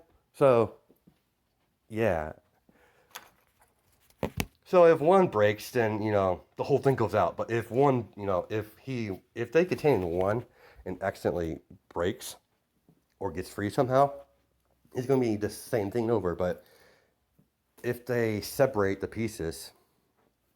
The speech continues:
the way I did it, it'll be a, not of a bigger threat. It'll be, like, a lesser threat.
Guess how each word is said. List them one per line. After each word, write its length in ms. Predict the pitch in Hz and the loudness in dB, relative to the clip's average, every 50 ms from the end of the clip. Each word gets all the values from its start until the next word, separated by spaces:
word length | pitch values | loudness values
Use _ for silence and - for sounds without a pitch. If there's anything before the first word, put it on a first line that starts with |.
| _ _ _ _ _ _ _ _ | _ _ _ _ _ _ _ _
the 80 | 113 | -4
way 180 | 101 104 107 95 | 0 2 2 2
I 60 | 87 | 2
did 160 | 82 98 104 87 | 0 0 0 0
it, 280 | 85 85 87 - - _ _ _ _ _ _ _ _ _ _ _ _ _ _ _ _ _ _ _ _ _ _ _ | 0 -2 -2 -6 -10 _ _ _ _ _ _ _ _ _ _ _ _ _ _ _ _ _ _ _ _ _ _ _
it'll 180 | - 120 110 107 | -4 -2 -2 -2
be 200 | 95 107 101 98 | -2 -4 -2 0
a, 180 | 92 92 92 - - _ | 0 0 -2 -4 -10 _
not 260 | 110 117 117 117 113 | -4 0 2 4 4
of 80 | 98 85 | 2 0
a 60 | 80 | -4
bigger 280 | 76 101 98 87 85 82 | -6 -6 -4 -4 -4 -6
threat. 400 | - - 98 98 90 82 80 - | -6 -4 -2 -2 -2 -2 -2 -2
It'll 140 | 92 92 85 | -4 -4 -4
be, 120 | - 90 | -4 -6
like, 140 | 82 82 - | -6 -6 -6
a 40 | 78 | -2
lesser 280 | 82 95 95 - 85 | -2 -2 -2 -4 -8
threat. 340 | 73 - - 78 73 73 - | -12 -10 -10 -10 -10 -10 -12